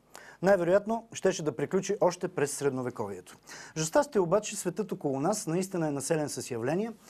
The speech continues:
които се съпротивляват на традиционните трактовки и изискват малко по-широк хоризонт на очакването. Ако разширим възприятията си максимално, тогава може би ще видим и ще научим неща,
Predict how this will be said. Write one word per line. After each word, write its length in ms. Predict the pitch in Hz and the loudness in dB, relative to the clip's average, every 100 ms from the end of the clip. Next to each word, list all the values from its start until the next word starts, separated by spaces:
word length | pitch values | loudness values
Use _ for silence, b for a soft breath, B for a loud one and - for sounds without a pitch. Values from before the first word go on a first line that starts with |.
| B B | B B
които 220 | - 208 | -2 -2
се 140 | 220 190 | -2 -2
съпротивляват 720 | 208 - 196 202 208 226 165 | -2 0 -2 2 6 6 6
на 100 | 139 | -2
традиционните 580 | - 135 - 147 131 120 | -2 -4 0 0 0 -6
трактовки 520 | 113 120 - 220 - | -6 0 2 2 0
и 40 | 190 | 0
изискват 420 | 170 220 190 - 175 | 0 -2 -6 -6 -2
малко 340 | 208 269 269 | 2 2 0
по-широк 440 | 208 220 202 190 | -2 0 2 0
хоризонт 460 | 196 165 139 151 147 | 0 -2 0 -2 -2
на 60 | 151 | -6
очакването. 600 | 151 - - 87 - - B B B B - | 0 -2 -2 -14 -18 -20 B B B B 0
Ако 220 | 170 180 | 2 2
разширим 340 | 170 233 311 | 2 2 2
възприятията 600 | 285 - 208 208 190 160 | 0 4 6 6 4 0
си 120 | 143 156 | 0 0
максимално, 560 | 147 - 220 247 196 | 0 0 2 2 2
тогава 260 | 202 208 208 | 2 4 4
може 220 | 208 202 | 2 0
би 80 | 180 | -2
ще 180 | - 165 | 0 0
видим 320 | 214 214 226 B B B B - | 2 0 -2 B B B B -2
и 120 | 160 | 0
ще 200 | - 156 | 2 0
научим 480 | 160 226 - 151 120 | 4 2 2 -2 -2
неща, 460 | 123 - 170 214 | -4 0 0 0